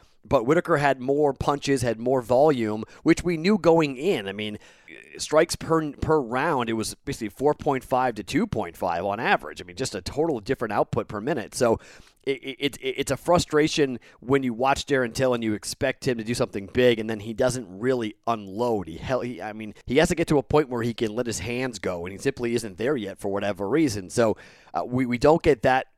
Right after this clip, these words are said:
decision right. That's our only loss. So a two and one mark on Sunday. So we, uh, uh, sorry, on Saturday. So we enter Sunday with a six and three mark on the week. So not bad. After a, a really rough week last week,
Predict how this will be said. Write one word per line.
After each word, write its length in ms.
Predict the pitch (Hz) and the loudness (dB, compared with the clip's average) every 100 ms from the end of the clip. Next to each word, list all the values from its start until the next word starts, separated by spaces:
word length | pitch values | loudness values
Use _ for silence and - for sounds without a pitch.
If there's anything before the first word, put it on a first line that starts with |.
| - | -12
decision 420 | 131 135 123 117 | -2 0 0 0
right. 340 | 113 113 110 - | 0 0 0 -4
That's 180 | 110 - | -4 -2
our 80 | |
only 180 | 107 120 | -2 -2
loss. 300 | 113 110 110 | -2 0 0
So 120 | 113 | 0
a 40 | 98 | -4
two 260 | - 160 | 2 4
and 120 | 165 139 | 4 2
one 160 | 135 | 0
mark 260 | 123 123 - | 4 2 2
on 180 | 107 107 | 0 -2
Sunday. 480 | - 110 107 107 104 - - - | -2 -4 0 0 0 -6 -20 -6
So 80 | 127 | -2
we, 160 | 127 | -2
uh, 220 | 131 135 117 | -4 -6 -6
uh, 280 | 120 101 | -6 -6
sorry, 220 | 104 120 95 | -2 -2 -2
on 80 | |
Saturday. 440 | 95 123 117 113 107 - - | 0 0 2 2 0 -4 -12
So 100 | - | -2
we 100 | 123 127 | -2 0
enter 280 | 156 165 | -2 0
Sunday 400 | 147 147 135 131 | 0 2 4 4
with 200 | 123 117 110 | 4 2 0
a 60 | |
six 280 | - 165 - | 0 -2 0
and 100 | 147 | -2
three 260 | - 123 117 | 0 0 0
mark 420 | 110 110 101 - | 2 2 0 -4
on 200 | 107 101 | -6 -4
the 80 | 95 | -4
week. 340 | 90 117 82 | -2 -4 -6
So 260 | - 127 104 - _ - | 0 0 0 -4 _ -6
not 220 | 120 151 | -4 4
bad. 400 | 202 180 165 160 - | 6 8 6 0 -4
After 400 | 123 - 120 110 | -4 -2 -4 -4
a, 80 | - | -6
a 160 | 104 110 | -6 -4
really 280 | 127 156 131 | -2 0 2
rough 320 | 127 156 - | 4 2 4
week 240 | 151 - | 0 2
last 280 | 131 131 - | 2 2 0
week, 220 | 113 123 | -4 -6